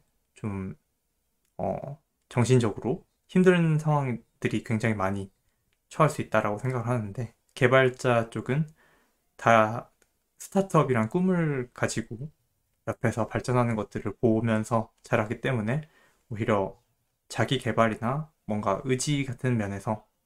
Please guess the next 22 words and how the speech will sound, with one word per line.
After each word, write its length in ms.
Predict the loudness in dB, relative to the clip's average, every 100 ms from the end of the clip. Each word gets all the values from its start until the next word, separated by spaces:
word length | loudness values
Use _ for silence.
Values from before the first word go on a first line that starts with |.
| _
더 320 | -2 -2 -2 -6
좋지 340 | -8 -4 -2
않나라고 1120 | 0 -2 -4 _ _ _ _ -4 -2 -8 -8 _
개인적으로 420 | 2 4 4 -2
느껴집니다. 520 | -4 -6 -8 -14 -20 _ _ _ _ _ _ _
물론 400 | 0 2 2 2 2
연봉은 600 | 2 2 2 0 -2 -8 _ _ _ _
저런 240 | 4 4
전문직이 440 | 4 2 2 0 0
더 160 | 2
많이 280 | 2 2 0
벌 140 | -2 -6
수 120 | -8
있-, 100 | -4
평균 380 | 2 4 4 4
연봉은 420 | 2 -2 -4 -6 -10 _ _
사실 180 | -2 -2
저런 260 | 2 2 2
전문직들이 680 | 2 0 -2 -4 -4 -6 -6 -4
훨씬 240 | -2 0
더 220 | -2 -8 _ _ _ _ _ _ _ _
좋은 480 | 2 4 4 0